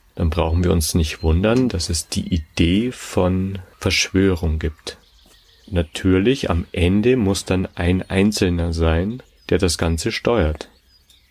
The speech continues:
Das kann man religiös sehen, dann ist es der personifizierte Gott. Oder man kann es politisch sehen, dann ist es diese Gruppe von Menschen, ein paar wenige, die die ganze Welt steuern. Letztlich aber ist es so, dass wir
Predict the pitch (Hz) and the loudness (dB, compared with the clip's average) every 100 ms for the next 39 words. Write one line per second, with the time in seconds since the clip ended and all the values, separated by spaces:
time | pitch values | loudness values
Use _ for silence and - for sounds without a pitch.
0 | _ _ _ _ _ - 90 104 90 87 | _ _ _ _ _ -6 -2 0 0 0
1 | 90 80 80 - 82 87 - 107 107 135 | 0 0 0 0 2 2 2 0 2 2
2 | 107 85 85 95 90 95 80 90 80 90 | 0 0 -2 -2 -2 -2 0 0 0 0
3 | 85 80 87 - - 82 - 85 98 - | 0 -2 -6 -6 -2 -2 -2 0 0 -2
4 | - - _ _ - 92 92 104 90 87 | -14 -20 _ _ -2 0 2 2 2 0
5 | - 87 85 - - 85 113 - 113 - | 0 0 0 -4 -2 0 0 -2 -4 -2
6 | - 107 117 131 - _ _ - - 87 | 0 0 0 -6 -12 _ _ -8 -2 -2
7 | - 98 90 104 - - - 92 98 - | 0 -2 0 0 -2 -8 -6 -4 -2 -2
8 | 104 104 87 95 87 80 92 101 - 120 | -2 -2 0 0 2 4 2 2 0 2
9 | 127 - - 101 98 - 95 87 90 92 | 0 -2 -6 0 0 0 -4 2 2 4
10 | 98 101 113 120 131 - 95 87 92 92 | 2 0 0 0 0 -2 -4 -2 -2 0
11 | 87 87 101 95 92 90 - 87 80 80 | 0 2 0 2 0 0 -2 0 2 0
12 | 80 - _ _ _ _ - 85 82 - | -4 -10 _ _ _ _ -6 0 0 0
13 | 113 101 110 104 110 107 139 - - 120 | -2 -2 -2 0 2 0 -2 -2 0 2
14 | 135 - 92 - 90 92 92 110 120 | 0 0 -2 -2 -2 2 4 2 0